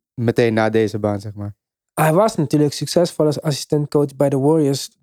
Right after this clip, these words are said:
Speaker 2: Daardoor ook deze baan gekregen. Misschien hij nam het toen over van Steve Kerr. Met Steve Kerr met een rus-,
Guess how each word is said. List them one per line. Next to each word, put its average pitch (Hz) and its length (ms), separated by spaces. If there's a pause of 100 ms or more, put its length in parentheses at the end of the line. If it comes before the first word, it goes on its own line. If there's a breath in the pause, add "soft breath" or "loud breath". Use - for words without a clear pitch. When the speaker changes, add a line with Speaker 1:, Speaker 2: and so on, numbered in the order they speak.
Speaker 2:
Daardoor 131 680
ook 131 280
deze 127 280
baan 131 280
gekregen. - 480
Misschien 143 300
hij 151 80
nam 135 180
het 131 120
toen 139 180
over 135 260
van 131 200
Steve - 340
Kerr. 151 260
Met 135 160
Steve - 280
Kerr 143 200
met 135 160
een 135 100
rus-, 135 220